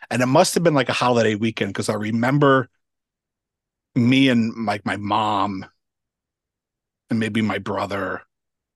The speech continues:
there were some of us, and we were playing Monopoly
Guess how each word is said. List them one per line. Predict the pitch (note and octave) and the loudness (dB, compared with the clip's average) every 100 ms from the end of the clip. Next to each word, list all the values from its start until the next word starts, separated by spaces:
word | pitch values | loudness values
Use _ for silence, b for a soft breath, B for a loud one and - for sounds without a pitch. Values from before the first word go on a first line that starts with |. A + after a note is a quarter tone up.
| _ _ _ | _ _ _
there | B2 | 0
were | B2 | 0
some | - D#3+ | 2 2
of | D3+ | 2
us, | C3 - | 0 0
and | B2+ | 4
we | B2 | 6
were | B2 | 4
playing | A#2 - D3 C#3 | 2 0 2 2
Monopoly | A2 G#2+ A2 - - - - | 2 0 -2 -4 -10 -14 -16